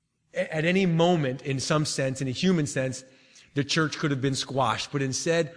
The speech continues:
what do we see historically? Persecution brings not diminishing in the church,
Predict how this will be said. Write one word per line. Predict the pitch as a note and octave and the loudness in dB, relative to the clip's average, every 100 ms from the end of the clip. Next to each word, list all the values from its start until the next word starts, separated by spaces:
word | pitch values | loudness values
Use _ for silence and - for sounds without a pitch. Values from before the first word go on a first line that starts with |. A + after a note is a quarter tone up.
| - - | -10 0
what | D#3 | 2
do | F3 | 4
we | F3 | 2
see | - F#3 | 2 2
historically? | D3+ D3 - D#3+ D#3+ F3 G3+ G3+ G3+ - _ _ _ _ _ | 2 0 0 0 0 0 0 -2 -4 -12 _ _ _ _ _
Persecution | - D#3+ - F3 - D#3+ D#3 E3 D#3 D3 _ - | -2 0 0 -4 0 0 0 -2 -4 -10 _ -4
brings | C3+ C#3 C#3 - - _ _ _ | -2 0 -2 -6 -14 _ _ _
not | C3 D#3+ F#3 - D#3+ B2 | -6 -4 -4 -6 -8 -4
diminishing | C3+ C3 E3 G3 - C#3 A#2+ B2+ | -2 2 2 2 0 0 -2 -4
in | D3 B2 | -6 -6
the | A2+ | -6
church, | - A#2+ B2 | -4 -4 -4